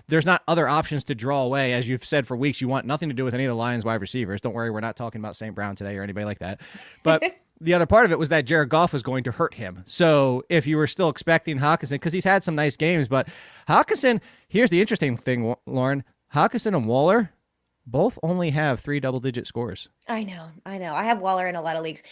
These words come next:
Speaker 2: Um, I do, I'm gonna change my mind. I am gonna agree with you here that I think Hockenson should be raised above Mike Gesicki.
Speaker 1: The worst.
Speaker 2: And the reason why is my recency bias for how much I'm angry with Mike Gesicki, I think just made that
Speaker 1: <laughs>
Speaker 2: super duper, like,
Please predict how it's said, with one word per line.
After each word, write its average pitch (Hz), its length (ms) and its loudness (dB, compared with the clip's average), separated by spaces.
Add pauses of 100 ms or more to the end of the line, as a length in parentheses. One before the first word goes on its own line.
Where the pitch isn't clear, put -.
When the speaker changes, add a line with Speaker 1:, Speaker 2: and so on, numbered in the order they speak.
(240)
Speaker 2:
Um, 247 300 4
I 269 120 6
do, 311 680 -2
I'm 262 100 2
gonna 277 140 2
change 262 220 -4
my 214 80 -2
mind. 160 260 -4
I 220 80 4
am 254 140 2
gonna 240 180 0
agree 208 220 -4
with 185 160 -6
you 180 60 -6
here 175 140 -2
that 165 120 -2
I 170 60 -2
think 170 200 -6
Hockenson 170 460 -6
should 170 160 -10
be 165 100 -6
raised 165 220 -6
above 156 240 -4
Mike 156 180 -6
Gesicki. 156 400 -6
Speaker 1:
The 110 40 -6
worst. 104 280 -6
Speaker 2:
And 233 100 4
the 262 80 6
reason 339 380 2
why 262 220 6
is 247 160 0
my 226 100 2
recency 220 460 -2
bias 214 340 2
for 208 80 -6
how 190 140 -2
much 185 160 -4
I'm 185 180 -2
angry 175 380 -4
with 190 180 -6
Mike 180 160 -4
Gesicki, 180 420 -4
I 175 40 0
think 180 260 -8
just 185 260 -6
made 170 300 -8
that 170 300 2
Speaker 1:
<laughs> - 20 -4
Speaker 2:
super 185 500 -2
duper, 165 560 -6
like, 147 220 -6